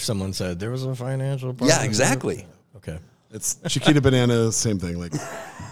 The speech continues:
Speaker 3: every, basically everything that you like is really ugly if you <laughs> dive into it. So sorry.
Speaker 2: Yeah.
Speaker 3: But it's, it's real. Uh,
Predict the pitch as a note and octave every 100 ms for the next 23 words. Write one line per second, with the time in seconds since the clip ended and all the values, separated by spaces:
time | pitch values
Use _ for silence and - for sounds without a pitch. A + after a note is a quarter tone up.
0 | - E3 F#3+ G3 A3 B3 G#3+ D#3+ D#3 E3
1 | D#3 D#3+ D3+ C3+ C3 B2 B2+ C3 G#2+ A#2
2 | A#2+ A2+ A2 G2+ G#2+ G2 G2+ F#2+ F#2+ D#2+
3 | - - E3+ C3 D3 C#3 B2+ A#2 - A2+
4 | G2+ G2 G2+ A#2+ G2+ F#2 E2+ E2 D#2+ D2+
5 | D2 C#2+ C3+ A#2+ - - A2 G2 E2+ D2+
6 | - - _ _ _ _ _ E3+ D#3+ D3+
7 | C#3+ C3